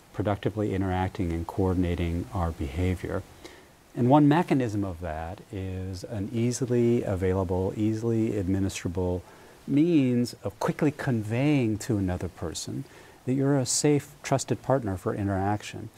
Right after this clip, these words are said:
So that kind of basic communication, communication that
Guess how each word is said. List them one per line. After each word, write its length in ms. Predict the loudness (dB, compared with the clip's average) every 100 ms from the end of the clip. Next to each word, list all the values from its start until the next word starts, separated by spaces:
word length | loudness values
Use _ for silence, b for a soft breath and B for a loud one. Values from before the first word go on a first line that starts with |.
| B B
So 140 | 0
that 140 | 2 2
kind 180 | 2 2
of 120 | 4
basic 320 | 4 4 -2
communication, 720 | 0 2 2 0 -2 -2 -8 -10 -20 b b b -8
communication 680 | 0 0 2 0 2 2
that 140 | 2